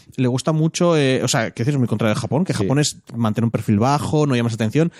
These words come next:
Speaker 1: Al tío le gusta mucho el, que no
Speaker 2: Todo
Speaker 1: me
Speaker 2: lo
Speaker 1: parece mal,
Speaker 2: contrario,
Speaker 1: ¿eh?
Speaker 2: le gustan mucho los focos,
Speaker 1: A mí me
Speaker 2: sí.
Speaker 1: parece muy gracioso. Pero yo, yo creo que también, eh, igual tuvo problemas en Konami por esa forma de ser. Porque ya te digo que
Speaker 2: Puede ser.
Speaker 1: es muy gente de, "Buah, tú eres un poco
Speaker 2: Puede ser.
Speaker 1: flipado, no sé qué".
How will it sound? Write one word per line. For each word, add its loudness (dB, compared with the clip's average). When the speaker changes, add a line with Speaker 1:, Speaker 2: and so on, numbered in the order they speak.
Speaker 1:
Al -6
tío -2
le 0
gusta 0
mucho 0
el, 0
que -14
no -4
Speaker 2:
Todo -
Speaker 1:
me 0
Speaker 2:
lo 0
Speaker 1:
parece 0
mal, 0
Speaker 2:
contrario, 0
Speaker 1:
¿eh? -8
Speaker 2:
le -2
gustan -2
mucho -6
los -2
focos, -6
Speaker 1:
A 0
mí 2
me 0
Speaker 2:
sí. -2
Speaker 1:
parece 0
muy 0
gracioso. -4
Pero 2
yo, 2
yo 0
creo 0
que 0
también, -2
eh, -4
igual 0
tuvo 2
problemas 0
en -4
Konami 2
por -2
esa -8
forma -4
de -6
ser. -6
Porque -8
ya -2
te -2
digo 0
que -2
Speaker 2:
Puede 2
ser. -2
Speaker 1:
es -4
muy 2
gente -2
de, 2
"Buah, -2
tú -8
eres -2
un 0
poco -2
Speaker 2:
Puede -2
ser. 0
Speaker 1:
flipado, -6
no -4
sé -6
qué". -6